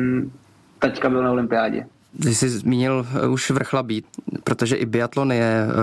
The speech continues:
Speaker 2: poměrně, eh, populární sport. Eh, kdybych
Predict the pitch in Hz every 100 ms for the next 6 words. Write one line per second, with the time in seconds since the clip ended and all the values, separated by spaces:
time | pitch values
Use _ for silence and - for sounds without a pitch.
0 | 113 113 113 - 110 110 113 117 113 _
1 | - - - 110 113 117 117 113 123 127
2 | 180 185 185 135 - 127 113 110 - -
3 | - - - - 120 - 131 113 117 127
4 | - -